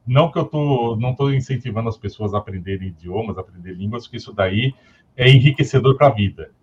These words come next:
mas que eu posso viajar pra um lugar onde eu não tenho nenhuma afinidade com o povo e criar uma interação humana muito rica.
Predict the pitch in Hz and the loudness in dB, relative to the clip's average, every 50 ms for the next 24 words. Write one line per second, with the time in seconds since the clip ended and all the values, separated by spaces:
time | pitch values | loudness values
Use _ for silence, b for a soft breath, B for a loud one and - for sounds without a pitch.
0 | _ _ _ _ _ _ _ - 104 107 110 110 113 - - - - 131 123 - | _ _ _ _ _ _ _ 0 4 4 6 4 4 0 -4 -4 -2 -2 -2 2
1 | - 131 139 135 - 139 123 131 123 113 101 117 113 - - 113 113 104 95 104 | 4 4 4 4 2 0 0 2 2 4 4 2 2 2 0 -2 -4 0 4 6
2 | 107 107 104 101 101 101 107 101 104 104 101 - - 104 104 101 101 98 95 95 | 6 6 6 4 2 0 0 -2 -2 -2 -2 -2 0 0 2 2 0 0 -2 -2
3 | 101 107 107 110 117 139 160 170 160 - - 156 139 127 107 101 110 110 107 101 | 0 2 2 4 4 4 4 4 4 2 2 0 2 2 4 6 6 6 6 4
4 | - - - 98 - - 113 127 143 147 139 107 104 107 104 - - 117 107 104 | 0 -6 -14 -16 -10 -4 -2 0 0 0 -4 -4 -6 -6 -6 -6 -6 -4 -2 0
5 | 101 107 110 120 127 123 123 110 113 113 107 - 110 104 101 101 - - 107 107 | 2 4 6 6 4 4 0 -2 -4 -4 -4 -4 -4 -2 -2 -4 -4 -4 -2 -2
6 | 104 98 98 98 101 107 107 104 107 107 110 - 127 101 98 95 95 - - 82 | -2 0 -2 -2 -2 0 0 0 0 -2 -4 -6 -4 -4 -4 -4 -4 -8 -14 -20
7 | 78 | -20